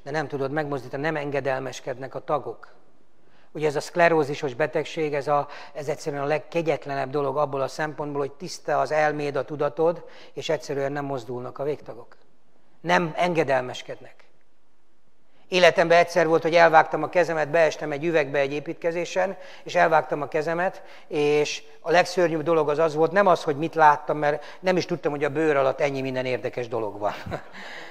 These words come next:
Megdöbbentem, ilyen fehér szalagok, meg stb. Volt ott minden, és nem is az volt, nem is a látvány volt, hanem tudjátok, mi volt a legmegdöbbentőbb?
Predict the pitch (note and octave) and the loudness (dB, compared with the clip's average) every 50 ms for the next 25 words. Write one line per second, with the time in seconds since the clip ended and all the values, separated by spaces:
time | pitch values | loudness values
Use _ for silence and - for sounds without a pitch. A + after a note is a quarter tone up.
0 | - - - - - - - D3+ D3+ C3+ A#2+ B2+ B2+ A2+ B2 B2 A#2+ - B2+ A#2 | -16 -16 -16 -16 -16 -6 0 2 2 2 4 2 0 2 2 0 0 0 -4 -2
1 | A#2 A2+ A2 - - C#3+ C3 B2 A2+ A2 - - D#3 C#3+ C#3 B2+ A#2+ B2+ B2 - | -2 -4 -4 0 0 0 2 2 -2 -4 -2 0 0 2 2 2 2 0 -4 -4
2 | - - G#2+ - - D#3 C3 B2 B2+ B2+ B2+ B2+ B2+ B2 C#3 C#3 D3 D#3+ C#3+ B2+ | -6 -10 -8 -6 -2 -2 -2 0 2 2 2 2 2 2 0 2 6 6 6 6
3 | - B2+ G#2+ B2+ D3+ E3+ F3 E3 E3+ E3 E3 - - - - - - - F3+ E3 | 6 2 -2 0 0 0 4 6 4 4 4 2 -4 -12 -14 -16 -8 0 6 10
4 | D#3+ D#3 D#3 D#3 - - - - G#3+ C#4+ D#4 C#4 - G#3+ A3 G3+ D#3+ F3+ G3 F#3+ | 10 10 10 8 4 -6 -2 4 8 8 8 8 10 12 12 12 12 10 8 8
5 | F#3+ A3+ G3 A3+ - - - - G#3 F#3+ F#3+ F#3+ F3+ E3+ E3 - F3 E3 E3 E3 | 8 6 4 4 6 6 6 8 10 12 12 12 12 12 12 8 4 2 4 6
6 | E3+ F3 E3+ E3 E3 E3+ - - G3 G#3 G#3 - F#3+ E3+ F#3+ F#3+ F#3+ F#3 F#3 F3+ | 4 4 4 2 -4 -4 -2 0 4 6 6 6 4 0 -2 -4 -4 0 2 2
7 | F3 F3+ E3 F3 F3 E3 D#3 - F#3 F3 E3+ G3+ F#3+ E3 - C#3 A#2 - | 2 2 0 -2 -6 -6 -6 -8 -6 0 2 2 2 2 0 -6 -6 -8